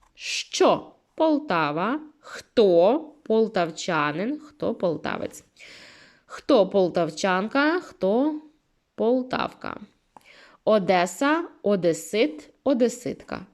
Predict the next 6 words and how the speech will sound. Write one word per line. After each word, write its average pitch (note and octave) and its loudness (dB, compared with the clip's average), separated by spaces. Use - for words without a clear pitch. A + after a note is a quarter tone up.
Що - -2
Одеса, C#4+ -2
хто - -4
одесит, B3 -4
хто - -6
одеситка. - -14